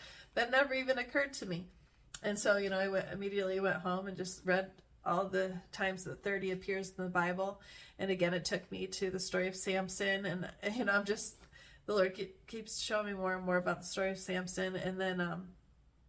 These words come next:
you know, of course, Judas and the thirty pie-, pieces of silver. But what I was really thinking about was, um, Jesus, he started his ministry when he was thirty, and he was immediately, you know,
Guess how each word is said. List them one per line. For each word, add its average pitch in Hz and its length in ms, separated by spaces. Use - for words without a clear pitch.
you 208 100
know, 180 100
of 180 120
course, 190 280
Judas 180 720
and 175 380
the 180 100
thirty 180 280
pie-, 185 260
pieces 180 300
of 185 100
silver. 180 540
But - 280
what - 360
I 220 120
was 214 160
really 247 300
thinking 214 320
about 185 380
was, 180 320
um, 180 460
Jesus, 196 440
he 202 100
started 190 420
his 185 180
ministry 202 580
when 190 160
he 185 140
was 190 220
thirty, 196 460
and 185 140
he 202 180
was 185 240
immediately, 190 560
you 175 140
know, 170 200